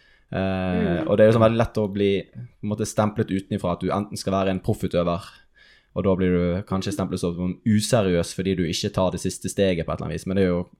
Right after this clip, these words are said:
Speaker 1: der veldig mange er fornøyd, og det er der de også får de beste resultatene.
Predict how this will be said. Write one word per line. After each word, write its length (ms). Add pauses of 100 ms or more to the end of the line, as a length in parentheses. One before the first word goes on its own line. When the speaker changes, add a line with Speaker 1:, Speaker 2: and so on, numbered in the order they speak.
(160)
Speaker 1:
der 220
veldig 220
mange 260
er 60
fornøyd, 400 (120)
og 120
det 100
er 40
der 180
de 100
også 240
får 160
de 60
beste 260
resultatene. 640